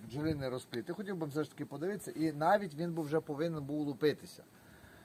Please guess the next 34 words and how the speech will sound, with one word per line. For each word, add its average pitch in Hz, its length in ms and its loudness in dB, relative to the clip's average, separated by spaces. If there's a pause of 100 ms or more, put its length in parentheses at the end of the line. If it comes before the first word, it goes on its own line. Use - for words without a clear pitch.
(120)
е, 120 60 -2
по 123 160 -4
моїм 127 240 -4
підрахункам, 117 680 -6
так 127 180 0
як 117 140 -6
вже 127 220 -4
часу 135 360 2
пройшло 120 360 -4
достатньо. - 640 -6 (920)
Тільки 156 280 0
починати 135 520 0
лупитися. - 440 -16 (440)
Так, 139 180 -4
зараз 165 320 4
місце 160 220 -6
з 151 80 -6
вами 151 220 0
ще 156 160 -4
подивимося. 202 680 0
Е, 123 1500 2
для 185 140 0
чого 226 240 6
подивимося? 156 800 2
Ну, 160 120 0
прошлий 185 440 2
ролик, 202 220 0
котрий 156 240 -2
ми 156 100 -2
тут 156 160 -6
знімали, 175 340 0
він 156 160 -2
був 165 180 0
такого 117 500 2